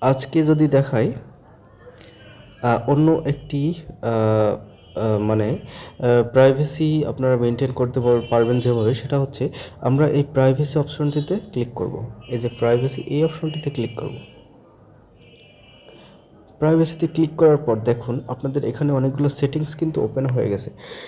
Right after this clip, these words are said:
এখানে আছে last seen and, আহ, and online, অর্থাৎ আপনি, আহ, কতক্ষণ আগে অনলাইনে ছিলেন, WhatsApp-এ ছিলেন। এরপর প্রোফাইল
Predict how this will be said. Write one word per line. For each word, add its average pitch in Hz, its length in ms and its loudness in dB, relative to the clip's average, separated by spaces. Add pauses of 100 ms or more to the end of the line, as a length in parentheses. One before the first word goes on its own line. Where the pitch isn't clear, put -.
(120)
এখানে 156 340 4
আছে 131 280 0 (240)
last 131 340 2
seen - 360 -2
and, 139 420 0
আহ, 123 1040 0
and 143 100 0 (180)
online, 101 480 0
অর্থাৎ 127 380 0
আপনি, 147 340 0
আহ, - 560 -10 (280)
কতক্ষণ 160 560 0
আগে 127 420 2 (360)
অনলাইনে 143 440 2
ছিলেন, 107 420 -4
WhatsApp-এ 123 480 0
ছিলেন। 107 380 -4 (160)
এরপর 135 380 0
প্রোফাইল 147 600 0